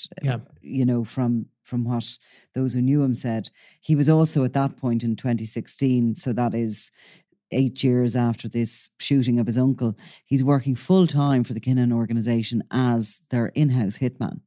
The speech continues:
Speaker 1: Yeah.
Speaker 2: as their fully staffed up hitman. He's living on the Costa,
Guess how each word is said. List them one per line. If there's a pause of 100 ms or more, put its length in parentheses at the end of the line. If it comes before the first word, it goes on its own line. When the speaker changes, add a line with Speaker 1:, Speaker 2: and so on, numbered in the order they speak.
Speaker 1:
Yeah.
Speaker 2:
as
their
fully
staffed
up
hitman. (240)
He's
living
on
the
Costa,